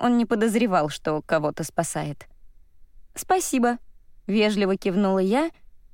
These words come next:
и, глядя, как вытягивается бородатая физиономия,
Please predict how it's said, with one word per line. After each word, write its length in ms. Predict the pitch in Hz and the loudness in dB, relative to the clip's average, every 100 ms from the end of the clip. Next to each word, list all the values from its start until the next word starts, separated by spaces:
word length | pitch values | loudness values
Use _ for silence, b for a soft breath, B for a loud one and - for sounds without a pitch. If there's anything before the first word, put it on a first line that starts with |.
| - | -4
и, 80 | 180 | -2
глядя, 400 | 170 202 202 185 | 2 2 2 0
как 240 | 190 185 | -2 -2
вытягивается 880 | 175 190 - 220 175 175 170 170 - | -2 -2 0 0 2 0 0 -2 -2
бородатая 640 | 170 175 175 170 160 165 | 0 2 2 2 0 -2
физиономия, 880 | 160 165 160 165 165 262 349 202 156 | -2 -4 0 0 0 2 2 0 -2